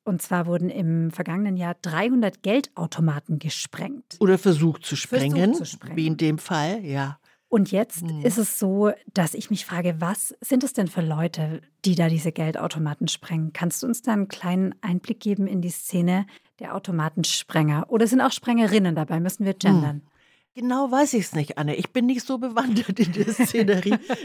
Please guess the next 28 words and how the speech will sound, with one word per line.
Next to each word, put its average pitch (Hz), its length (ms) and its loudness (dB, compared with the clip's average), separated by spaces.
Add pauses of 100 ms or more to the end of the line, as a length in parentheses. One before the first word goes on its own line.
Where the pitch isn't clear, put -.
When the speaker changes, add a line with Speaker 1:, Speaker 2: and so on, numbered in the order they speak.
Speaker 2:
der 208 200 4
E-C-Automaten 190 1300 0 (360)
Sprenger. 208 640 -4 (500)
Ich 196 140 0
kann 220 180 0
eigentlich 196 400 2
nur 214 140 4
von 202 200 0
diesem 185 260 -2
einen 226 340 0
Fall 220 300 0
erzählen. 220 600 -2
Ich - 160 -6
hab - 200 -6
auch - 120 -12
ein 151 380 -6
bisschen 196 320 0
recherchiert. 180 600 -2 (320)
Da 180 240 0
waren 214 260 0
es 240 220 -6
aber, 202 260 -2
wie 180 300 -2
in 175 200 2
diesem 202 360 4
Fall, 202 560 0
junge 165 720 4
Männer, 151 600 0